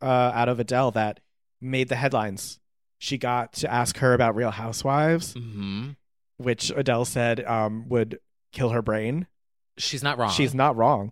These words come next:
Speaker 2: But I, to that, would say, try Salt Lake City.
Speaker 1: <laughs> Well, did you hear her say she watched an episode of Jersey?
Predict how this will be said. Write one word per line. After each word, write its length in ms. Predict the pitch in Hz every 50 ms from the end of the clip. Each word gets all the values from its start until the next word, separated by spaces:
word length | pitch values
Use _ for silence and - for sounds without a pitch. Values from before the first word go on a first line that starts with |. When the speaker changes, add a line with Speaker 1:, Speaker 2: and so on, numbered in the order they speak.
| - _
Speaker 2:
But 120 | - 151
I, 340 | 160 160 156 151 151 127 117 113 _ _ _ _ _ _ _ _ _
to 140 | - - 170
that, 240 | 156 165 165 147 135
would 140 | 139 127 -
say, 440 | - 135 123 117 107 98 98 98 - - - - -
try 460 | - - - - 147 131 127 127 127
Salt 220 | 131 - 143 113
Lake 160 | 110 113 110 -
City. 380 | - 175 175 170 170 - - -
Speaker 1:
<laughs> 60 | - _ _ _ _ - _ _ _ _ _ _ _ _ _ _ _ -
Well, 100 | 160 165
did 160 | - 151 139
you 120 | 139 135 123
hear 200 | - 151 151 135
her 120 | 139 131
say 400 | - - 143 127 123 117 113 - _ _ _ _ _ _ _ _ _ -
she 220 | - - - 135
watched 320 | 127 120 120 117 - -
an 60 | 127 123
episode 360 | 123 - 123 - - 117 98
of 40 | 98
Jersey? 540 | - 135 147 143 127 107 - 101 101 107